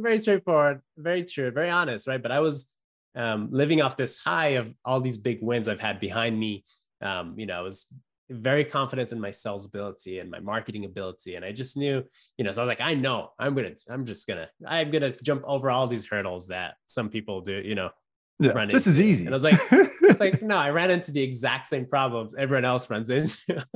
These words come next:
Speaker 1: <laughs> So it's, uh, you know, it's very confirming, but also just very, um, I think it's just very natural and just learning, um, and humbling and, you know,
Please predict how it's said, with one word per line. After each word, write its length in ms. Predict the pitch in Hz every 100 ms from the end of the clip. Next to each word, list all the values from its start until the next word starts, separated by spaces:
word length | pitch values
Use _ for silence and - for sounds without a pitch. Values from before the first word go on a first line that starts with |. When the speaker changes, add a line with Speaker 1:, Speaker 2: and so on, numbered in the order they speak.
| 190 -
Speaker 1:
<laughs> 180 | 214 - _ _ _
So 300 | - 135 123
it's, 280 | 120 123 -
uh, 280 | 127 120 - -
you 140 | 170
know, 80 | 139
it's 80 | 127
very 160 | 165
confirming, 580 | 156 135 135 120 117 120
but 80 | 127
also 320 | 139 139 147
just 240 | 135 131 -
very, 460 | 135 127 127 131 -
um, 420 | 131 120 117 113 _ _ -
I 100 | 123
think 220 | 127 117
it's 220 | 120 -
just 240 | 127 110 -
very 240 | 117 117
natural 480 | 117 131 131 120 98
and 100 | 95
just 200 | 104 101
learning, 400 | 104 104 98 85 - 147 104
um, 220 | 90 87
and 140 | 85
humbling 540 | 107 110 104 92 87 80 -
and, 300 | 92 90 87 - _ - _ _ _
you 80 |
know, 80 | 98